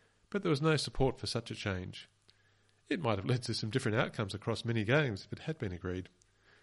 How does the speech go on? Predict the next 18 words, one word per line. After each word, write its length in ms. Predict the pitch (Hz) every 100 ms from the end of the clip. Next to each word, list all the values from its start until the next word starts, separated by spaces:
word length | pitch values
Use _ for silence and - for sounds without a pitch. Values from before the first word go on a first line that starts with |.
| _ _ _ _ _ _
The 100 | -
question 400 | 175 151 - 139
of 100 | 131
substitutes 520 | - 135 - 165 113 -
for 100 | 113
injured 240 | 113 131
players 340 | - 226 180
was 160 | 107 90
raised. 460 | 98 92 - - - _ -
In 140 | 123
South 280 | - 135 139
Australia, 500 | 110 135 151 98 113 - _ _ _
substitutes 600 | - - 165 - 151 156
were 100 | -
allowed 340 | 127 110 107 113
up 120 | 107 -
to 80 | 98
half-time, 600 | 123 120 - 147 113